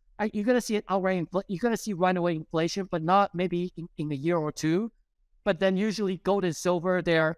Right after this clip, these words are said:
they're, they're front running the market, right? So you, this is a foretelling sign that you're gonna have, uh, you know, quite serious inflation that's taking place.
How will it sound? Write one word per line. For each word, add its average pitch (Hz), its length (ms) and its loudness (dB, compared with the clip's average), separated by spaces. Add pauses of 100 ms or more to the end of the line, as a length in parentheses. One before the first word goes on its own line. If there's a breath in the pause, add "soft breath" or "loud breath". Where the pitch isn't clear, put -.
they're, 165 320 -2
they're 170 180 2 (100)
front 180 220 4
running 160 260 2
the 143 80 0
market, 131 300 -2
right? 120 180 0
So 165 120 -6
you, 156 340 -2
this 156 200 -2
is - 40 -8
a - 40 -14
foretelling 156 540 0
sign 123 380 -2 (380)
that 160 160 2
you're 151 80 0
gonna 160 180 2
have, 139 300 0 (120)
uh, 139 280 0 (160)
you 151 160 -4
know, 135 140 0 (280)
quite 156 220 0
serious 160 280 0
inflation 135 460 -2
that's 127 180 0
taking 131 280 -4
place. 95 340 -8